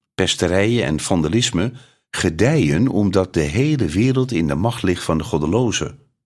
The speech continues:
Satan de duivel. Één Johannes vijf, vers negentien. De Bijbel wijst niet alleen op de oorzaken van haat, maar ook op de oplossing.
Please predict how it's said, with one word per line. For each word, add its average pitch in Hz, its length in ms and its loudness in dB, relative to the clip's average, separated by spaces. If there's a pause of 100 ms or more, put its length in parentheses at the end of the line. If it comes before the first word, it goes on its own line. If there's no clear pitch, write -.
Satan 117 580 0
de 76 120 -2
duivel. 78 640 -4 (520)
Één 85 140 4
Johannes 73 420 0
vijf, 73 280 0
vers - 320 -4
negentien. 69 580 -6 (1200)
De - 120 0
Bijbel 131 300 4
wijst 113 240 2
niet 120 240 2
alleen 98 380 2
op - 200 -2
de 80 180 2 (180)
oorzaken 80 640 0
van 73 140 -4
haat, 69 380 -4 (460)
maar 107 180 2
ook 117 400 2
op 107 120 -6
de - 80 0
oplossing. 190 600 0